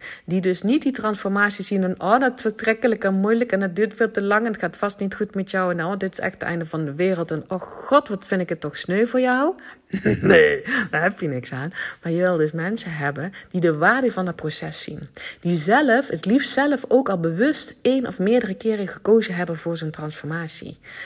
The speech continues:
Weet je wel? Die de waarde daarvan inzien. Ehm, maar ook als ze het nog niet gekozen hebben, maar dan nog steeds de waarde daarvan inzien. Want het hoeft niet, het hoeven dan niet per se ze, oei, het zelf voor gekozen te hebben, maar dat ze dan wel kunnen zien,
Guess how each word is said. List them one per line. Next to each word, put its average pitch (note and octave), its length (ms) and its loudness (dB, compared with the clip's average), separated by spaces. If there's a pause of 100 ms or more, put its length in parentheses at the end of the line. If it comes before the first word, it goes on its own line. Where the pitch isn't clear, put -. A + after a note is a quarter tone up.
(120)
Weet E3 120 -10
je F3+ 60 -4
wel? G#3+ 340 0 (420)
Die E3+ 240 2
de F3+ 260 2
waarde G3+ 440 2
daarvan F#3 360 -2
inzien. - 640 -4 (500)
Ehm, D#3 520 -2 (520)
maar F#3 160 4
ook A#3 140 8
als A3 100 4
ze G#3 80 -2
het E3+ 80 0
nog E3 140 -2
niet G3+ 140 2
gekozen F3 380 2
hebben, D#3 180 -2
maar D#3+ 80 0
dan E3+ 140 0
nog E3+ 140 -2
steeds B3 240 2
de - 100 0
waarde G3 280 -2
daarvan E3+ 280 -2
inzien. C3+ 580 -4
Want E3 180 -6
het E3 140 -8
hoeft F3 180 -6
niet, E3+ 140 -4
het E3+ 60 -6
hoeven G3 180 -4
dan F3 100 -2
niet E3 160 -4
per D#3 160 -4
se D#3 120 -10
ze, - 120 -8 (120)
oei, F3 160 0
het - 100 -6
zelf D#3 220 -4
voor C#3+ 160 -4
gekozen C#3+ 340 -4
te C#3 60 -8
hebben, D3+ 200 -4
maar D#3 140 -4
dat D3+ 180 -4
ze - 80 -10
dan D3 160 -6
wel G3 200 -2
kunnen F#3+ 200 -6
zien, E3+ 160 -6